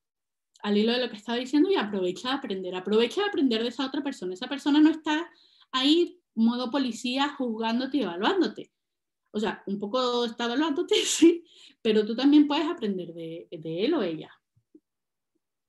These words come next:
Eh, pruebas de algoritmia de pizarra en blanco. Estas son un poco, bueno, son ejercicios de algoritmia. Y algoritmia a mí, la palabra ya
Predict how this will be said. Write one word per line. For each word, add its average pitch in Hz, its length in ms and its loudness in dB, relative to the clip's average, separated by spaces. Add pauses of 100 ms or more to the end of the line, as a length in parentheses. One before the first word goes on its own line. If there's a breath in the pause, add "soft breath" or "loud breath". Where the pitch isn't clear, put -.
(2000 soft breath)
Eh, 262 600 0
pruebas 403 300 4
de 392 80 4
algoritmia 302 580 4
de 240 60 -2
pizarra 220 340 -2
en 220 120 2
blanco. 170 580 -12 (840)
Estas 370 300 -2
son 427 340 -2
un 359 80 4
poco, 311 340 -4
bueno, 175 260 -8 (1120)
son 415 220 -2 (100)
ejercicios 302 420 0
de 311 60 0
algoritmia. 170 580 -6 (360)
Y 226 80 0
algoritmia 277 500 0
a 349 40 4
mí, 359 280 4
la 320 120 -2
palabra 320 340 -4
ya 302 140 -2